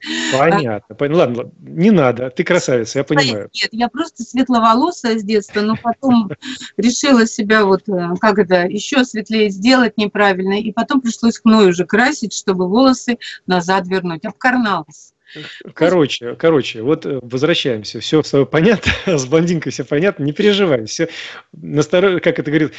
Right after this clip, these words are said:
Speaker 1: на старушку не с точки зрения ст-, э, старости, дряхлости, а старушку мудрости, и бывает прорушка, да, есть такая. То есть вот бывает, ну,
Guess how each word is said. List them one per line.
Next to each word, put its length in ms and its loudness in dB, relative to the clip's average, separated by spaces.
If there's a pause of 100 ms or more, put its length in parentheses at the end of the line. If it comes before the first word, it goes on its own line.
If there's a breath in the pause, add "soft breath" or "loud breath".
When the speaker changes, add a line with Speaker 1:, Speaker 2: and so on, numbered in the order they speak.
(160 loud breath)
Speaker 1:
на 100 -2
старушку 400 0
не 40 -2
с 40 -12
точки 240 2
зрения 420 2
ст-, 160 -14
э, 240 2
старости, 560 2
дряхлости, 500 0
а 80 2
старушку 340 -2
мудрости, 480 0
и 20 -2
бывает 400 4
прорушка, 460 2
да, 120 2
есть 180 0
такая. 300 -2
То 140 2
есть 200 2
вот 100 -2
бывает, 380 4
ну, 180 -2